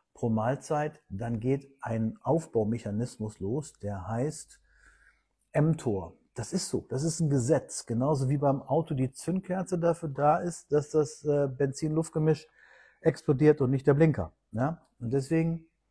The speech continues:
wenn du jetzt, also, wenn du jetzt zu Hause bist oder dir das Video anguckst, ähm, oder später,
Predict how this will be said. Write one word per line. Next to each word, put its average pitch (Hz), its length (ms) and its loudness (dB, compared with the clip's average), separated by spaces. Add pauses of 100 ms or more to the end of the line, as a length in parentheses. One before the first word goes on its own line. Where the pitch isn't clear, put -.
(540)
wenn 131 160 4
du 135 80 8
jetzt, 143 200 4
also, 127 400 2
wenn 135 140 2
du 135 80 2
jetzt 180 240 2
zu 156 120 4
Hause 170 260 4
bist 160 260 -2
oder 120 200 4
dir 117 240 -4
das 113 200 -4
Video 156 280 0
anguckst, 139 540 -4 (640)
ähm, 117 440 -2 (1160)
oder 117 160 0
später, 143 580 0